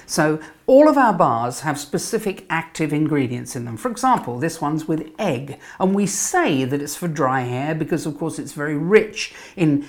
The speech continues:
ingredients that help with dry hair, like, for example, the lecithin, natural oils and fats in the bar.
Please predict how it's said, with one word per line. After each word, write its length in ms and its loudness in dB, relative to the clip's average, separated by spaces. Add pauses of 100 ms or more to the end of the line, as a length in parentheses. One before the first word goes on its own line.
(180)
ingredients 680 2
that 180 -6
help 420 -6
with 140 -6
dry 240 4
hair, 440 -4
like, 280 2
for 80 -6
example, 400 -4
the 160 -4
lecithin, 540 -2
natural 500 -4
oils 260 -4
and 140 -6
fats 380 -4 (220)
in 220 4
the 80 2
bar. 340 -6